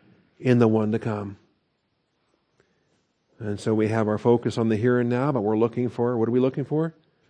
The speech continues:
New heavens and new earth in which righteousness dwells. That's right. "Therefore, beloved, since you look for these things." He put all things in subjection under his feet. Remember, all things belong to you.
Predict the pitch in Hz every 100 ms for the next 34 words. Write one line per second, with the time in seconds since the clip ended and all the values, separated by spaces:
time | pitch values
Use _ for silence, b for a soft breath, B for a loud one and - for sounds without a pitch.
0 | _ _ _ _ _ _ _ _ - 110
1 | 123 131 127 107 120 120 117 107 - 107
2 | - 107 101 98 - 95 107 95 95 95
3 | - 101 - 98 92 - _ _ - 104
4 | 101 104 107 107 107 113 101 110 104 98
5 | 92 95 - 92 123 - _ _ _ _
6 | _ _ _ _ _ _ _ _ _ _
7 | _ _ _ _ _ _ _ _ _ _
8 | _ _ _ 123 - 123 120 135 139 156
9 | 131 120 110 117 - 117 101 127 117 113
10 | 107 110 107 107 101 - 101 95 - _
11 | _ _ _ _ _ _ _ 104 107 120
12 | 101 107 127 113 107 113 113 113 110 113
13 | 135 135